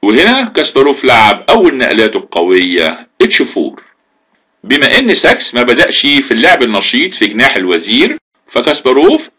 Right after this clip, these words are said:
انتهز الفرصة وبدأ في الهجوم في جناح الملك، والأسود كمل بيشوب بي سفن طالب بيدق الإي فور، وكاسباروف رد كوين اف ثري،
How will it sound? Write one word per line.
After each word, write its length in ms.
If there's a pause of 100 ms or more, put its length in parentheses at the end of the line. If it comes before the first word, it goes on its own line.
انتهز 400
الفرصة 640
وبدأ 300
في 100
الهجوم 600
في 180
جناح 360
الملك، 560 (520)
والأسود 500
كمل 640
بيشوب 360
بي 120
سفن 540 (200)
طالب 400
بيدق 360
الإي 300
فور، 540 (480)
وكاسباروف 640
رد 400 (100)
كوين 360
اف 140
ثري، 580